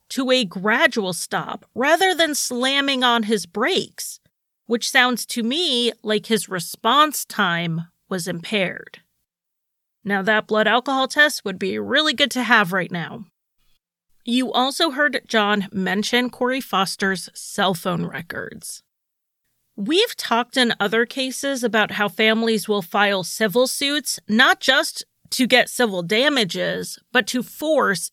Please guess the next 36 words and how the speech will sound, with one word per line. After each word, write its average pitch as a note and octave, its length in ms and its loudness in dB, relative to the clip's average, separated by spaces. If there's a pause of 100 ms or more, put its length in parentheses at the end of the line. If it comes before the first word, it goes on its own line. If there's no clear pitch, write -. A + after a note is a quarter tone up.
(100)
information B3+ 920 0
to - 180 -4
be G#3 400 -2 (120)
released. G3 960 -6 (800)
As B3+ 220 4
part A3+ 340 0
of A3 140 -2
the G3+ 100 0
civil A#3 380 0
suit A3 500 0
they G#3+ 300 0
filed A#3 420 4
against G#3 480 -2
Corey A3 320 -4
Foster, F#3+ 640 -2 (400)
the - 60 -2
family C#4 360 2
was D4 160 -2
able A3 220 4
to A3 140 -6
get G3+ 260 0
his G#3 220 -2
cell G#3 200 0
phone G3 300 -4
records, F3 580 -4
which F3 200 -8
showed B3 520 2
at G3 160 -4
the F#3 80 -10
time G#3 300 -2
of F#3+ 140 -4
the F#3+ 100 -2
collision, D4 640 0 (440)
he C#4+ 460 -6 (180)
was A#3+ 240 -2
using F#3+ 640 -4